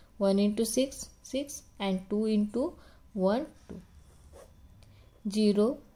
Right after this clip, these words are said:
zero, eight plus, eight plus three, eleven, one.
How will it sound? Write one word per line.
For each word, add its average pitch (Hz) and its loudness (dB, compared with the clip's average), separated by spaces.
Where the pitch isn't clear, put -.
zero, 196 2
eight 190 -2
plus, 208 0
eight 185 -2
plus 202 2
three, 254 -2
eleven, 214 2
one. 202 2